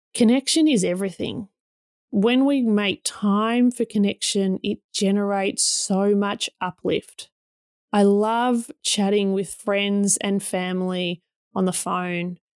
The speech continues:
and now school parents having a little chat before and after school, or going down to the local park. You know, I think the connection has really kept me buoyant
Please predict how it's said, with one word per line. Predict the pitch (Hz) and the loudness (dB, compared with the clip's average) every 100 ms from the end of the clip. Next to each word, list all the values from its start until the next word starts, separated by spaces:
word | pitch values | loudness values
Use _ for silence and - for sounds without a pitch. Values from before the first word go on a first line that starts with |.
| _ _ - | _ _ 0
and | 196 196 | 2 2
now | 202 208 214 214 | 0 -2 -4 0
school | - - 220 220 | 0 0 0 0
parents | 208 175 208 202 202 202 | 0 -4 -4 -2 -4 -2
having | 202 208 | -2 0
a | |
little | 202 202 | 0 -2
chat | - 202 - 208 | -2 -4 -4 -6
before | 190 202 202 202 | -4 -4 -2 -2
and | 202 | -4
after | 202 - | -4 -2
school, | - - 202 190 185 170 _ _ _ | -2 0 2 2 -2 -6 _ _ _
or | 226 | 0
going | 214 202 208 | 2 0 0
down | 214 214 214 | 0 0 -2
to | 202 | -2
the | 220 | 0
local | 208 202 196 208 | 0 -2 -2 -4
park. | - 190 185 190 - _ _ _ _ _ | -2 -4 -2 -6 -10 _ _ _ _ _
You | 226 | 0
know, | 233 | 0
I | |
think | 226 294 - | 0 -2 0
the | 285 | -2
connection | 269 214 208 - - 220 | 0 2 2 0 -2 0
has | 202 202 185 | 0 0 -2
really | 190 202 202 196 | -2 -2 -2 -4
kept | - 214 202 | -4 -4 0
me | 196 | -2
buoyant | 165 185 175 151 160 - - | -2 -2 -2 -2 -4 -6 -8